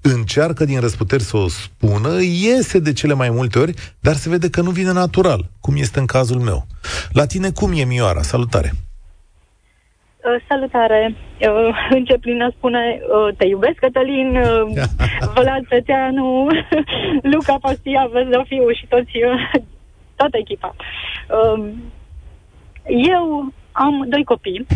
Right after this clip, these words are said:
Speaker 2: Sunt total diferiți. Sunt,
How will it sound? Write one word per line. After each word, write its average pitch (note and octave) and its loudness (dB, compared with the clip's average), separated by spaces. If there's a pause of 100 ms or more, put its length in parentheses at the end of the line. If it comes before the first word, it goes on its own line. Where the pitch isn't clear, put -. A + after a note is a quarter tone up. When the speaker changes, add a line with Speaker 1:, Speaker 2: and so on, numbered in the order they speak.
(1800)
Speaker 2:
Sunt B3 2 (120)
total G#3 0
diferiți. B3+ -4 (1400)
Sunt, C4+ 0